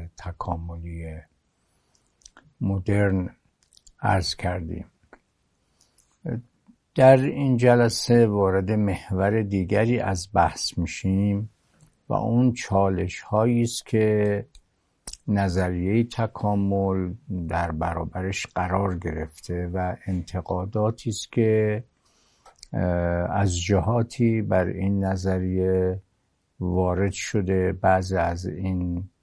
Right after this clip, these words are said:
انتقادات از ناحیه فلسفه علم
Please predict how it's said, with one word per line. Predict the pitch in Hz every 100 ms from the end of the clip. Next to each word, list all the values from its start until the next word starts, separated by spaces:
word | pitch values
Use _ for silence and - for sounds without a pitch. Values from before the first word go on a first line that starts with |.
| _ _ _ _ 95
انتقادات | 92 - 87 92 92 95 92 92 -
از | - 98 87 87
ناحیه | 90 90 - 101 95 92
فلسفه | - 98 95 87 - 90 - 92 90 98 -
علم | 101 104 104